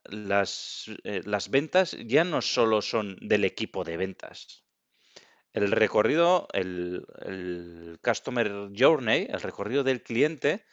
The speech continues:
se ha trasladado del plano físico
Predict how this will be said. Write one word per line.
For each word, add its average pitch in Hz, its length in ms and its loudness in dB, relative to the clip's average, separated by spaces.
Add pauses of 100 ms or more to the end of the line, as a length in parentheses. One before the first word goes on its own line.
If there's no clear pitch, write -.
(260)
se - 160 4
ha 120 60 8
trasladado 139 760 4
del 92 200 2
plano 120 400 4
físico 190 640 -2